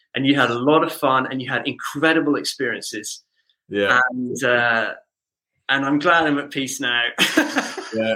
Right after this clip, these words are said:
Speaker 2: Well, seriously, Oliver, that's one of the biggest challenges for the guys inside the, the, the program that I run, and for myself, like, we go from this,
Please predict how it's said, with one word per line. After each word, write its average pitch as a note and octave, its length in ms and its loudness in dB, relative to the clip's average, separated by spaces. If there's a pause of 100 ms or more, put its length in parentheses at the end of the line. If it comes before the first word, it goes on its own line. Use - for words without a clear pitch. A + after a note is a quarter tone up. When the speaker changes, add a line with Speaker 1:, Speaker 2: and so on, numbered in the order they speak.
Speaker 2:
Well, D3 140 2
seriously, F#3+ 520 4
Oliver, D3 240 2
that's F#3+ 240 2
one A3+ 100 -2
of G#3 60 0
the F#3+ 60 0
biggest F3 260 0
challenges E3 440 0
for A2+ 280 2
the G2 100 -4
guys A#2+ 320 2
inside G#2+ 440 -2
the, - 140 -16
the, F#2+ 160 -6
the F#2 140 -12
program D3 480 2
that A#2 60 -2
I F#2+ 100 2
run, G2+ 200 2
and G#2 120 -4
for C#3 80 -2
myself, B2+ 440 2
like, B2 140 6
we A#2+ 100 0
go E3+ 220 4
from B2+ 380 2
this, G#2+ 260 0